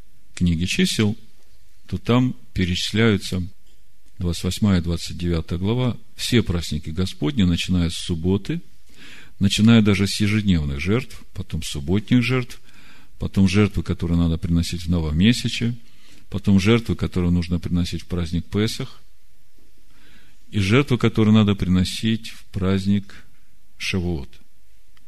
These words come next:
Это двадцать восьмая глава Чисел, двадцать девятая глава Чисел, продолжение, и там идут все осенние праздники, какие жертвы надо приносить в Рош ха-Шана, какие жертвы в Йом-Кипур и какие жертвы в праздник Суккот и в Шмини Ацерет.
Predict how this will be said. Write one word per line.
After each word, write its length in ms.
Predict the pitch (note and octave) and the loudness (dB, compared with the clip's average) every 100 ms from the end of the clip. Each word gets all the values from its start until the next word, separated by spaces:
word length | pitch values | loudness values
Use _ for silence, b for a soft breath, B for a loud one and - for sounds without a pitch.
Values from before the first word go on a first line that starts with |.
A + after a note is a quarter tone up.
| b b b b b b b b | b b b b b b b b
Это 200 | A#2 A#2+ | 2 4
двадцать 280 | G2+ G#2+ - | 4 2 2
восьмая 320 | G2+ G2 E2+ | 2 4 4
глава 260 | D#2+ D#2 D#2+ | 4 2 0
Чисел, 400 | - C3 - F#2 | -2 -2 0 2
двадцать 420 | G2 A#2 - F2+ | 4 4 2 -2
девятая 460 | F#2 F#2 A2 C3+ | 0 2 2 0
глава 260 | C3+ C3+ B2+ | 0 0 0
Чисел, 380 | B2 C3 A#2+ A2+ | 0 -4 -4 -4
продолжение, 760 | - G2+ F#2 F#2 A#2+ D3 C3+ C3 B B B B | -2 0 2 2 2 4 2 0 B B B B
и 120 | G2 | -4
там 240 | - B2+ A#2 | 4 6 6
идут 160 | G#2+ | 6
все 280 | - - G#2 - - | 2 4 2 2 -2
осенние 520 | G#2 - A2 F2+ D#2+ | 0 2 4 4 2
праздники, 600 | - D#2 D2+ D2 - D2+ - b b b - | -2 -4 -4 -6 -8 -10 -10 b b b -6
какие 300 | F2+ - F2+ | -6 0 0
жертвы 360 | D#2+ E2+ - D#2+ | 2 0 -2 -2
надо 240 | D2+ C#2+ | -2 -4
приносить 680 | - D2+ C#2+ - - - - | -6 -4 -4 -6 -8 -8 -8
в 360 | D#2+ D2 D2 | -8 -8 -6
Рош 220 | D#2+ D2+ | -6 -6
ха-Шана, 500 | - - D#2 G2+ C3 | -6 -4 0 0 0
какие 300 | A#2+ F2+ F2 | 0 -4 -2
жертвы 340 | E2 E2 D2+ D#2+ | -2 -4 -4 -2
в 40 | |
Йом-Кипур 520 | F2+ F#2 G#2+ - D#3 | -2 0 -2 0 2
и 40 | G#2+ | 2
какие 340 | - F2+ G2+ | -2 -4 -2
жертвы 340 | F2+ F#2+ F#2+ E2+ | 0 -2 -2 -8
в 580 | - - - - - | -10 -12 -12 -12 -10
праздник 380 | - F#2 E2+ E2 | -2 -2 0 -2
Суккот 420 | - F2 A#2 A2+ | -4 -2 -2 -2
и 60 | E2+ | -2
в 180 | E2 E2 | -6 -6
Шмини 340 | - F2 E2+ | -4 0 2
Ацерет. 420 | D2+ - - - | 2 -2 -8 -10